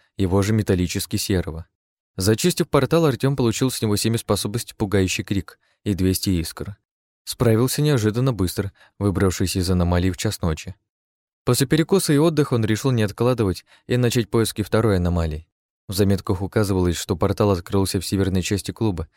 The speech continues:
в небольшом помещении. Артем подошел с западной стороны, поэтому пришлось прогуляться вдоль ограждений. Потом он без труда исказил пространство, создав среди металлической сетки отверстие,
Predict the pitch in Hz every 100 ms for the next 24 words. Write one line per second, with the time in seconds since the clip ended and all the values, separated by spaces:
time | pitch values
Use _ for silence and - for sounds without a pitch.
0 | _ _ 101 90 92 101 92 92 95 104
1 | 82 78 - _ _ _ _ 104 95 110
2 | 143 147 - 135 123 - 117 117 - 95
3 | 85 82 - _ - 107 110 104 101 107
4 | 104 - 107 95 90 - 90 92 90 95
5 | 95 92 82 78 - _ _ _ - 107
6 | 98 92 85 - 101 98 92 - 101 92
7 | 87 90 87 - 87 92 - - _ _
8 | _ - 117 92 92 - 95 92 95 98
9 | 92 90 95 - 95 - 92 - 92 -
10 | 90 85 -